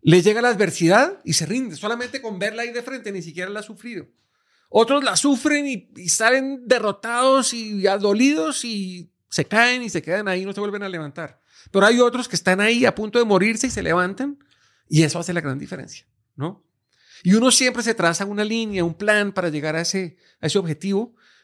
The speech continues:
pero el camino que nos toca recorrer es distinto. Y, y, y ahí en ese sentido tenemos que desarrollar una, por supuesto, una disciplina en planificación y en, y en hacer un plan de trabajo y de ejecución,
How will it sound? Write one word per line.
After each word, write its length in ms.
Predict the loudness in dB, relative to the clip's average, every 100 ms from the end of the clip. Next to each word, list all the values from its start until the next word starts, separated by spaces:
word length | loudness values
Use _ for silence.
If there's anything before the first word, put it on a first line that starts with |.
| _
pero 200 | 2 4
el 80 | 4
camino 420 | 2 0 0 -2
que 100 | -2
nos 120 | -4 -4
toca 180 | -4
recorrer 520 | -4 -2 0 2 0 -4
es 180 | -6 -6
distinto. 560 | -4 0 2 2 0 0
Y, 120 | 0
y, 320 | 0 -4 -8
y 140 | 2 4
ahí 180 | 4 4
en 80 |
ese 140 | 0 -2
sentido 380 | -6 -2 -2 0
tenemos 320 | 0 -2 -4
que 80 | -4
desarrollar 420 | -2 0 0 0
una, 400 | 2 2 2 -2 _ _ -20 _ _
por 140 | 2 4
supuesto, 400 | 2 2 2 2
una 160 | 0
disciplina 720 | 0 0 0 -2 -2 -2 0
en 100 | -4
planificación 920 | -4 -4 -2 -2 -2 -2 2 2 2
y 80 | 0
en, 80 | -2 -2
y 80 | -2
en 80 | -2
hacer 100 | -4
un 80 | -4
plan 180 | -2 -2
de 100 | 0
trabajo 280 | 2 2
y 40 | 0
de 80 | -4
ejecución, 500 | -4 -4 2 0